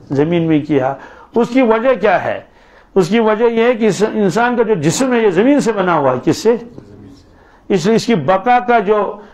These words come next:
सामान है वो ज़मीन से निकाला गया। कि जैसे, अ,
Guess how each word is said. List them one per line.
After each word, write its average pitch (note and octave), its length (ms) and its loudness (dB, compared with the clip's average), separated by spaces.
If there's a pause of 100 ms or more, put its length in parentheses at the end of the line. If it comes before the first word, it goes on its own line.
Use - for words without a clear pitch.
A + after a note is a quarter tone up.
(160)
सामान E3+ 560 0
है E3 240 0 (200)
वो E3 100 2
ज़मीन F3+ 280 0
से - 280 -4 (140)
निकाला D3+ 540 0
गया। B2 220 -2 (500)
कि C#3 100 -4
जैसे, D3 320 0
अ, E3+ 320 0